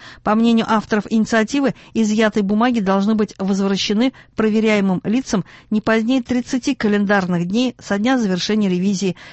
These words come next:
Это позволит защитить ответственных налогоплательщиков от вероятных убытков, связанных с отсутствием на руках необходимых документов. Соответствующий законопроект внесён Л Д П Р в Государственную Думу. И о погоде.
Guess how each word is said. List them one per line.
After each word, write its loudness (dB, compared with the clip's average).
Это -4
позволит 0
защитить -2
ответственных -4
налогоплательщиков -4
от -8
вероятных 0
убытков, -2
связанных -2
с -18
отсутствием -4
на 0
руках -4
необходимых -2
документов. -2
Соответствующий -2
законопроект -2
внесён -2
Л -2
Д -4
П -4
Р 0
в -2
Государственную -2
Думу. -2
И 0
о 2
погоде. 2